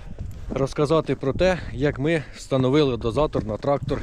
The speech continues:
U M Z. Я бачу, що тема на Ютубі іще не розкрита повністю,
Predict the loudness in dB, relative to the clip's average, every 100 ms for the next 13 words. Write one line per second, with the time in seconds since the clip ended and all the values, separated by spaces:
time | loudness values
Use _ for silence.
0 | -4 2 4 4 2 0 0 2 -2 -2
1 | -4 -4 2 2 4 2 0 -6 -16 -16
2 | -14 0 2 4 4 2 2 2 2 -2
3 | 0 2 4 4 6 4 2 2 0 2
4 | 2 4 4 4 0 -2 -4